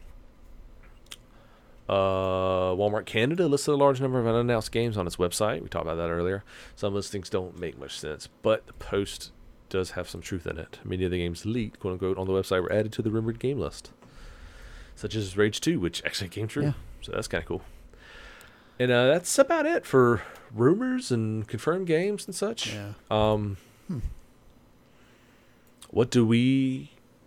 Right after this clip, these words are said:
Speaker 1: okay, before we close out, uh, two questions. What do we personally want to see at E three two thousand eighteen?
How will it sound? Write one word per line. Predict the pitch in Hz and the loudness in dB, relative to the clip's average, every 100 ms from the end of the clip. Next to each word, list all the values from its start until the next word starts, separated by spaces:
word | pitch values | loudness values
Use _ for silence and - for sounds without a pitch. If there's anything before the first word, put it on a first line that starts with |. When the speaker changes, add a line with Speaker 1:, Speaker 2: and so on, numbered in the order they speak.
| - - | -20 -2
Speaker 1:
okay, | 107 117 | 0 2
before | - 120 | 4 4
we | |
close | 120 123 117 | 8 8 8
out, | 123 139 | 6 4
uh, | 101 98 | 2 0
two | - | 2
questions. | 117 113 - 143 | 4 4 4 0
What | 107 113 | 0 2
do | 113 | 4
we | 98 110 120 | 6 4 4
personally | - 101 95 90 85 | 2 4 4 2 0
want | 85 | 0
to | 90 | -2
see | - 85 | 0 2
at | |
E | 82 | 2
three | 85 90 95 - | 2 2 2 0
two | - | 4
thousand | 92 87 87 | 6 6 4
eighteen? | 85 101 147 | 4 2 2